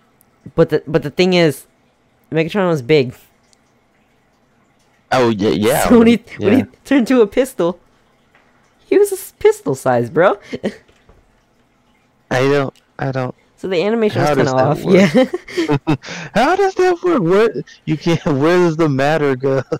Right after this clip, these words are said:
Speaker 2: <laughs>
Speaker 1: So when you see it, you're like, "What the fuck? What, what, why is it so small?"
Speaker 2: Movie magic, kid.
Speaker 1: Yeah. And so I guess in the newer movie they made him, like, into a Cybertronian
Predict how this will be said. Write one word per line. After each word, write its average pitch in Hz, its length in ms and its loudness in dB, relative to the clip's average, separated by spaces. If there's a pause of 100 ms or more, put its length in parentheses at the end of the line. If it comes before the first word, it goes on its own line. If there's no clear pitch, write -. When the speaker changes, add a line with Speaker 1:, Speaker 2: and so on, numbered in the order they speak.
Speaker 2:
<laughs> 147 80 -2 (400)
Speaker 1:
So 196 120 2
when 233 100 2
you 233 40 2
see 233 140 -6
it, 233 80 0
you're 196 80 4
like, 151 280 0
"What 202 240 -8
the 117 140 -2
fuck? - 720 -20 (680)
What, 453 420 2
what, 370 280 0 (200)
why 453 100 0
is 453 180 4
it - 40 -16
so 415 120 -2
small?" - 580 -6 (920)
Speaker 2:
Movie 113 400 -2
magic, 98 560 -6 (100)
kid. 92 300 -6
Speaker 1:
Yeah. 110 320 -14 (1300)
And 156 280 4
so 170 180 4
I 147 140 6
guess - 320 -2
in 147 140 2
the 135 100 2
newer 139 260 2
movie 135 200 0
they 123 100 0
made 123 180 0
him, 123 80 -2
like, 113 220 -4 (100)
into 110 340 -6
a 71 560 -10 (1040)
Cybertronian 123 1040 -2